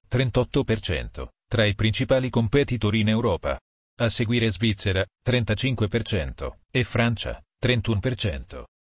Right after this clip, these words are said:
La Civil Aviation Administration Okina ha dichiarato che, entro la fine del duemilaventitré, il traffico aereo in e out of China recupererà il settantacinque per cento rispetto ai livelli pre-pandemia.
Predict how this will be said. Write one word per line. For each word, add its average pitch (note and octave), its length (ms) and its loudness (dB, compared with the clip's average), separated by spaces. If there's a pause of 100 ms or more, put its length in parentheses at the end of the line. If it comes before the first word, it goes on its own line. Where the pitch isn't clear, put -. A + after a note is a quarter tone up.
(220)
La F#2 160 2
Civil B2 320 2
Aviation A2 600 2
Administration A2 840 0
Okina G2+ 460 0
ha F#2 60 0
dichiarato A2 500 2
che, G2+ 300 -2 (100)
entro A#2+ 360 2
la A2 120 4
fine B2 240 0
del G2+ 180 0
duemilaventitré, G#2 920 0 (180)
il C3 120 2
traffico A#2+ 500 0
aereo A2+ 340 0
in A#2 100 0
e A#2 100 2
out A2+ 220 0
of A2+ 140 4
China B2 180 0
recupererà A2 560 0
il F#2+ 140 0
settantacinque G#2+ 800 0
per E2+ 160 -4
cento G#2+ 400 -2
rispetto G2+ 460 -2
ai G#2+ 100 2
livelli G#2 340 0
pre-pandemia. A#2 760 0